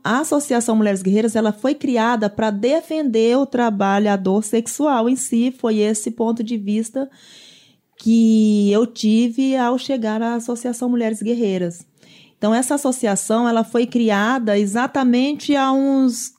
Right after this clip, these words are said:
quatorze, quinze anos atrás. Porém, ela tem dez anos de registro, porque foi criado o seu estatuto, né? Registrado há dez anos, onze anos.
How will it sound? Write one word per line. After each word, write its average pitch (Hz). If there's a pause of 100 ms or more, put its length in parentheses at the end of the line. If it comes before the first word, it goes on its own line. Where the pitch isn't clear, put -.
quatorze, 302
quinze 330
anos 277
atrás. 196 (360)
Porém, 226
ela 226
tem 226
dez 220
anos 220
de 202
registro, 190
porque 226
foi 202
criado 185
o 180
seu 180
estatuto, 202
né? 214 (280)
Registrado 214
há 220
dez 214
anos, 190
onze 185
anos. -